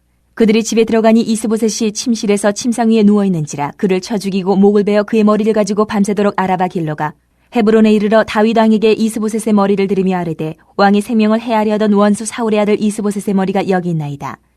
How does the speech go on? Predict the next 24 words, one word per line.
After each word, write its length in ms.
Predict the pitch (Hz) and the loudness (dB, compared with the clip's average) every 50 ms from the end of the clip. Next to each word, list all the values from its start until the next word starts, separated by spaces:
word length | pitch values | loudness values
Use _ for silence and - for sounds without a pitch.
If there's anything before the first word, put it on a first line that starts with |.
| _ _ _ _ _ - | _ _ _ _ _ -2
여호와께서 540 | - 208 208 208 208 202 208 202 - 226 208 | 0 2 4 2 2 2 0 -2 0 0 2
오늘 240 | - 220 220 226 220 | 4 4 4 4 4
우리 180 | - 220 220 226 | 2 2 0 0
주 120 | 208 226 233 | 0 -2 -2
대신 300 | 208 226 220 - 233 226 | -2 -2 -2 0 -2 0
왕의 300 | 196 208 214 214 220 220 | 0 2 2 2 2 2
원수를 380 | 214 208 214 214 - 208 220 | 2 2 0 0 0 -2 -2
사울과 440 | 220 - - 262 233 220 208 214 208 | -2 -2 -4 -2 -2 0 2 2 0
그의 260 | 202 - 226 214 202 | 0 0 -2 -2 0
자손에게 400 | 202 - 196 - - 202 185 185 | 0 -2 -4 -4 -2 -2 -2 -2
갚으셨나이다." 640 | 190 - 180 - - - 190 185 180 170 165 160 165 | -4 -6 -10 -12 -8 -4 -4 -2 -2 -2 -4 -4 -4
하니, 320 | 156 156 147 147 147 151 _ _ _ _ _ _ _ - | -4 -4 -6 -8 -10 -12 _ _ _ _ _ _ _ -6
다윗이 380 | - 214 202 202 208 202 233 220 | -2 0 2 2 2 0 -2 -4
부에로 320 | 202 233 233 226 220 220 | 0 2 4 4 4 4
사람 260 | 220 - 226 220 220 | 2 0 0 2 2
림몬의 360 | 214 220 226 220 220 226 226 220 | 4 4 4 4 4 2 2 2
아들 240 | 214 202 208 214 | 2 2 2 2
레갑과 420 | 208 208 202 202 190 - - 196 190 | 2 2 0 0 -2 -2 0 0 0
그의 220 | 196 - 208 190 196 | 0 0 0 0 0
형제 320 | - 240 214 208 208 208 | -2 -2 -2 0 0 -2
바하나에게 480 | 208 - 220 202 202 208 202 202 190 202 | -2 -2 -2 0 0 0 0 0 0 -2
대답하여 440 | 202 220 196 190 190 190 196 180 180 | -2 -2 -2 -2 -4 -4 -4 -4 -4
그들에게 380 | 180 - 185 175 175 170 160 | -4 -4 -6 -4 -4 -6 -4
이르되, 320 | 160 156 151 147 147 143 | -6 -6 -6 -8 -10 -10